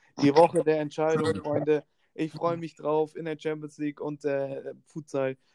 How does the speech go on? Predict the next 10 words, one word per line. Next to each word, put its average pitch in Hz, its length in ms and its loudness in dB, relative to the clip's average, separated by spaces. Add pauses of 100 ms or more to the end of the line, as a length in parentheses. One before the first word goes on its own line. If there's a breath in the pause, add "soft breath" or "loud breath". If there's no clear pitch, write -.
(140)
Und 127 380 -6
dann, 131 240 0
ähm, 127 440 -6
ja, 139 240 -4
hören 143 200 -6
wir 135 80 -4
uns 131 180 -8
nächste 143 320 0
Woche 135 240 2
wieder. 123 380 2